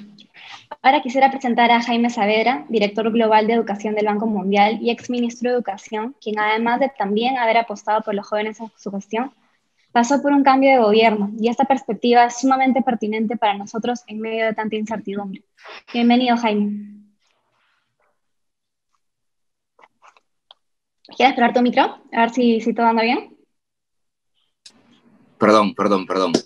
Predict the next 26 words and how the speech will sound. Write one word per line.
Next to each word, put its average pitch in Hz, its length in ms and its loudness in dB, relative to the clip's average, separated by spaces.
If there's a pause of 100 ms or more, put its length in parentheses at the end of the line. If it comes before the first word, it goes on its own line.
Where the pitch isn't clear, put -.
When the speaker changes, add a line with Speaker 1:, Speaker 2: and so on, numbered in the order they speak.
(220)
Speaker 2:
Hola, 95 260 2
¿cómo 104 160 -2
estás, 123 240 0
Verónica? 101 460 0
Ahora 101 200 2
sí 107 140 -4
me, 104 140 -2
Speaker 1:
¿Qué - 160 0
Speaker 2:
espero 247 80 -2
que 262 180 6
Speaker 1:
tal? 240 80 4
Speaker 2:
me 240 60 0
escuches. - 360 -6 (540)
Speaker 1:
¿Qué - 100 -6
Speaker 2:
Gusto 107 120 6
Speaker 1:
tal, 214 80 4
Jaime? - 0 -
Speaker 2:
saludarte, 104 480 4
gusto 110 240 -4
saludarte, 110 440 4
Carolina, 101 320 0
también. 87 460 -6 (1700)
Speaker 1:
Un 226 120 -6
gusto, 214 280 -4
muchas 208 260 -2
gracias. 220 360 -2